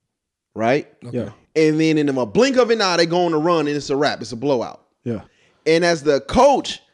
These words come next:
Speaker 1: while I understand it was a twenty to ten lead and they did abandon the run, I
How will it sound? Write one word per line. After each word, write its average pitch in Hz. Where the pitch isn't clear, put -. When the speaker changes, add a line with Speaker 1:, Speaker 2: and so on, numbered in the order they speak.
Speaker 1:
while 151
I 139
understand 196
it 110
was 107
a 104
twenty 170
to 190
ten 180
lead 113
and 104
they 110
did 151
abandon 220
the 214
run, 185
I 165